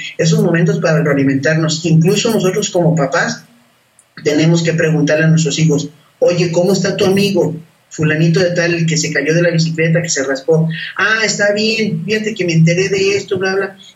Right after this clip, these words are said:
Y eso, eso genera una, una, una conexión verdaderamente padrísima con nuestros hijos, porque implica que conocemos a sus amigos, sus amistades, pero también sus preocupaciones,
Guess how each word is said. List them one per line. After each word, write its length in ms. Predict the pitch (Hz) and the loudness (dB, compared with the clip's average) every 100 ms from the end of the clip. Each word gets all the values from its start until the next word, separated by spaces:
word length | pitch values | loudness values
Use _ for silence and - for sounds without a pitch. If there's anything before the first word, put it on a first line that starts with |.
| 160 | -2
Y 160 | 165 | 0
eso, 340 | 240 277 277 - - | 0 -2 -6 -8 -4
eso 280 | 208 - 254 | -2 0 -2
genera 600 | 208 185 185 214 214 - | 0 0 0 0 -4 -2
una, 360 | 185 220 214 - | 0 0 -4 -4
una, 280 | 190 226 220 | -4 -4 -2
una 260 | 196 - | -2 0
conexión 720 | - 175 165 160 - 180 208 - - _ | -2 -2 0 0 0 0 -2 -6 -16 _
verdaderamente 720 | 156 165 165 196 220 226 233 | -2 0 0 0 -2 0 -2
padrísima 720 | 226 175 170 - 233 226 - - _ _ _ _ | -2 -2 -2 -2 -2 -2 -4 -12 _ _ _ _
con 140 | 170 | 0
nuestros 320 | 160 160 - | 2 2 -2
hijos, 460 | - 208 233 - - - _ _ | -4 -2 -2 -2 -6 -12 _ _
porque 440 | 156 151 151 151 - | -2 0 0 -2 2
implica 520 | 156 160 185 202 240 | 4 4 4 0 -2
que 140 | - | -2
conocemos 540 | - 156 - 170 208 190 | 0 2 2 2 0 0
a 20 | |
sus 240 | 156 - | 0 0
amigos, 380 | 139 156 - - | 0 0 2 0
sus 220 | 160 165 | 0 0
amistades, 580 | 147 143 143 175 208 185 | 2 2 2 0 0 0
pero 140 | 151 147 | -2 -2
también 200 | 143 156 | -2 -2
sus 160 | - | -4
preocupaciones, 800 | 185 170 - 139 - 196 202 170 | -4 -6 -4 -4 0 0 0 -4